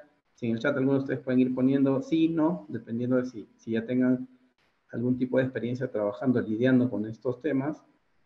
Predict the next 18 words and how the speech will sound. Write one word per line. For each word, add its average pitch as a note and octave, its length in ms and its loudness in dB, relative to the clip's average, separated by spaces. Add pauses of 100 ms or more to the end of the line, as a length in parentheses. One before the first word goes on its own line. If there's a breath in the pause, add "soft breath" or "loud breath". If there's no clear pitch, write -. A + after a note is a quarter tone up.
(200)
o D3+ 160 2
todavía B2 380 4
no, B2 240 0
no C3 160 6
han B2+ 120 4
tenido B2 420 2
alguna A2+ 320 0
oportunidad A2+ 680 -2 (160)
de, G#2+ 400 -4
eh, G2 400 -10
desarrollar G#2 460 0
algo F#2+ 240 -2
de E2+ 80 -8
esto, - 200 -20
¿no? D3 220 -6 (180)
¿Ok? F#3 280 -8 (1400)
Perfecto. A#2 520 -2
Bueno, B2 520 2